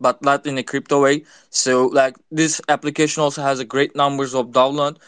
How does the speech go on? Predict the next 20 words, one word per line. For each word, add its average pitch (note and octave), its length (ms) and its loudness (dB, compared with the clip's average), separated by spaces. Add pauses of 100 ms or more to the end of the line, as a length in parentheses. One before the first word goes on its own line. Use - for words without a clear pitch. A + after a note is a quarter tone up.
(160)
So, C#3 160 0
like, C#3+ 240 2
this E3+ 220 -4
team D#3+ 240 -2
has B2+ 460 0
experience, B2 720 -4
you A#2+ 40 -8
know. C3 180 -2 (320)
And C#3 440 2 (320)
right D#3+ 260 0
now F#3+ 280 2 (420)
we D#3 180 4
are D#3 160 0 (280)
developing D#3 600 2
a D3+ 80 0
tower D3+ 320 -2
defense C3+ 420 -6
game, C3+ 300 -4 (180)
but, B2 240 -2
like, A#2+ 300 -2